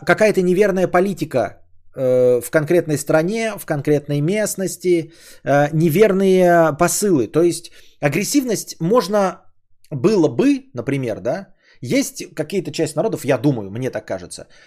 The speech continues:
какая-то часть народов, которая изрядно, ну, заранее, э, заведомо агрессивнее. Это можно было бы использовать, чтобы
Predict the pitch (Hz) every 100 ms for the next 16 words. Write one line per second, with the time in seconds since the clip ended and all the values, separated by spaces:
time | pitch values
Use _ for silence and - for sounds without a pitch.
0 | _ 135 214 - 208 226 254 - - 214
1 | 202 147 165 185 156 139 139 151 110 117
2 | 135 175 185 151 135 104 120 117 110 117
3 | 143 175 151 135 131 151 - 113 95 -
4 | - - - - - 147 254 262 226 247
5 | 233 233 - 302 240 214 - 208 208 185